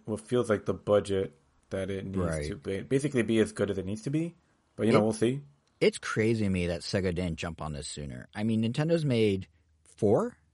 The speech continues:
Speaker 2: five New Super Mario Brothers <laughs> games, and, like, this is essentially that formula. Like, how did they not, when Mario Wii became, like, one of the best, how did they not go, "Maybe we should do this too"? Like, they waited so long.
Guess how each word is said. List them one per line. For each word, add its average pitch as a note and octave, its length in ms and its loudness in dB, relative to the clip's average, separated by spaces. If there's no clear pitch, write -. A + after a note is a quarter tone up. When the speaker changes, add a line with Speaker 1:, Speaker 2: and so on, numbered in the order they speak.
Speaker 2:
five D#3+ 460 2
New D3 140 4
Super D#3+ 160 0
Mario C#3+ 160 2
Brothers E3+ 260 2
<laughs> D#4 120 -6
games, F#3+ 340 0
and, C3+ 220 2
like, B2 220 4
this F3+ 200 4
is G#3 260 0
essentially E3 540 4
that A#2 240 2
formula. G#2 520 2
Like, - 200 2
how F3 180 2
did G#3+ 160 0
they F#3+ 120 2
not, D#3 300 2
when D3 160 2
Mario C3+ 380 4
Wii C3 380 4
became, B2+ 260 -2
like, B2 120 -2
one B2+ 80 0
of A#2 40 0
the A2+ 60 0
best, B2 320 0
how F3 120 4
did A3 140 2
they A3 80 4
not F#3 160 4
go, D#3+ 160 4
"Maybe F3 240 4
we G3+ 100 2
should D#3+ 180 0
do D#3 120 6
this C3+ 200 0
too"? - 160 -2
Like, C3 160 0
they C#3+ 100 0
waited D3 280 0
so - 160 -6
long. G#2+ 380 -6